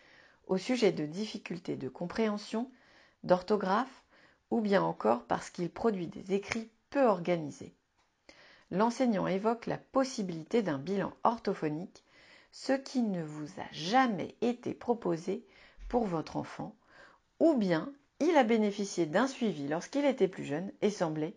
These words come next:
ne plus avoir besoin de rééducation. Votre enfant collégien ou lycéen va passer des examens en fin d'année scolaire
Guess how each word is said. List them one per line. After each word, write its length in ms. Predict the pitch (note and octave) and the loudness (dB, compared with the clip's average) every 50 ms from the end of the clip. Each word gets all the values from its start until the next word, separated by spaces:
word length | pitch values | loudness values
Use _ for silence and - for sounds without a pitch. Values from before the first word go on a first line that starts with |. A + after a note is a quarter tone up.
| _ _ - - - - - _ - | _ _ -20 -20 -20 -20 -18 _ -2
ne 100 | F3+ F#3+ | 2 2
plus 380 | F#3 F3+ - - C4 C4+ A#3+ G#3 | 2 0 0 0 2 4 6 6
avoir 300 | F3 D#3 D#3+ F#3 F#3+ F#3+ | 6 6 6 6 6 4
besoin 600 | E3 D3 D#3 D#3+ D#3 D#3+ - D3 D#3 E3+ - - - | 0 -2 -2 -2 -2 -2 -2 -2 -2 -2 -4 -10 -10
de 100 | - D3 | -6 -6
rééducation. 960 | D3 C#3+ D3+ E3 F#3+ G3+ - - D3 C3 C#3 D#3+ E3 - D3 - - - - - - _ _ _ _ _ _ _ _ _ - - - _ _ _ _ _ _ _ _ - | -4 -2 2 4 4 4 2 0 -8 -8 -8 -10 -8 -8 -10 -10 -12 -18 -20 -20 -20 _ _ _ _ _ _ _ _ _ -20 -20 -20 _ _ _ _ _ _ _ _ 2
Votre 300 | F3+ G#3+ A3 A3 - G3+ | 4 4 4 4 2 0
enfant 420 | F#3 F3+ - - E3 D3+ C#3+ - | 0 0 -2 -2 -2 -2 -4 -4
collégien 560 | - - G#3 G#3+ G3 F#3+ F3 E3+ E3+ F3 E3 D#3 | -2 0 2 4 4 4 2 2 0 0 0 -2
ou 60 | C#3+ | -4
lycéen 540 | C3+ C3+ B2+ - - D3 D#3+ F#3+ A#3+ C#4 C4+ - _ _ - | -6 -8 -12 -8 -4 0 2 2 2 0 -2 -8 _ _ -2
va 120 | D#3 E3 | 0 0
passer 300 | D#3+ - G#3+ G#3+ - G#3+ | 2 2 2 2 2 0
des 220 | F#3+ E3+ D#3+ D3 D3+ | 0 0 0 0 -2
examens 380 | C#3+ D3+ D#3 E3+ E3+ E3+ D#3 | -2 0 0 0 0 0 -2
en 80 | D#3 - | -4 -6
fin 300 | - - - - E3+ D#3+ | -8 -8 -2 0 0 0
d'année 260 | C#3+ C3+ C3 B2 - | 0 0 -4 -4 -6
scolaire 480 | - - - - F#3+ G3+ A3 A#3+ B3+ | -10 -4 0 2 4 6 6 4 2